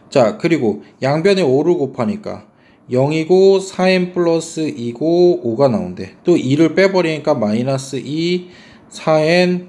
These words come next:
그 다음은 삼, 또 사로 나눠버리니까 마이너스 이분의 일, 그리고 N이고 얘가 사 분의 삼이래.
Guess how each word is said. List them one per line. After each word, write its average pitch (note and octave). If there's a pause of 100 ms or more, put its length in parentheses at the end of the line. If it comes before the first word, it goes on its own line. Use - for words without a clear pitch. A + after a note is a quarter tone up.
(560)
그 C3
다음은 C3
삼, C3 (180)
또 E3+
사로 G3+
나눠버리니까 B2+
마이너스 C3+
이분의 A#2+
일, C3+ (680)
그리고 D3
N이고 B2
얘가 A#2+
사 D#3
분의 D3+
삼이래. C#3